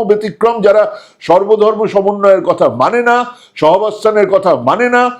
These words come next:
তারা হিন্দু সুপ্রিমেসির জন্য এক হিন্দু রাষ্ট্রের কল্পনা করে, আর সেই হিন্দু রাষ্ট্রের জন্য যে কোনো ষড়যন্ত্র পরিকল্পনা করে,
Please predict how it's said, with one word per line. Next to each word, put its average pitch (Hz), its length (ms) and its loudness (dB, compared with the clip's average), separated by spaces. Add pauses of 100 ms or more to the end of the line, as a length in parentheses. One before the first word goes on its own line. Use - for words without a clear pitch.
(200)
তারা 170 180 2
হিন্দু 202 400 0
সুপ্রিমেসির 196 720 0
জন্য 180 260 0
এক 226 240 0
হিন্দু 175 260 2
রাষ্ট্রের 175 400 2
কল্পনা 151 420 0
করে, 226 260 2 (340)
আর - 100 0
সেই 180 260 0
হিন্দু 202 320 0
রাষ্ট্রের 190 440 0
জন্য 196 180 2 (120)
যে 143 140 -2
কোনো 262 260 0
ষড়যন্ত্র 208 560 2
পরিকল্পনা 180 560 0
করে, 180 260 0